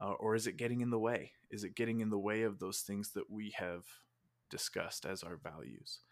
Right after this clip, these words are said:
I think that's a really great place to start that conversation. And I think in terms of where it goes,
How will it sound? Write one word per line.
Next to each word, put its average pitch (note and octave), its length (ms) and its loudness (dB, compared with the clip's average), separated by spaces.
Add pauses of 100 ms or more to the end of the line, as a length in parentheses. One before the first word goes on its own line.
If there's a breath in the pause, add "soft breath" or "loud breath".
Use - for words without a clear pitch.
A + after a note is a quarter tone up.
(280 loud breath)
I G#2 60 -4
think A2+ 200 -2
that's G#2+ 220 -2
a G#2 40 0
really G#2 200 0
great G2 240 -4 (260)
place - 240 -2
to - 80 -6
start - 280 -4
that G2+ 120 -4
conversation. F#2+ 640 -6 (640 loud breath)
And A2 120 2
I G#2+ 60 4
think A#2 380 2 (300 loud breath)
in A2 140 4
terms A2+ 360 4
of G2 180 6
where G#2+ 220 8
it - 140 -2
goes, G#2 540 4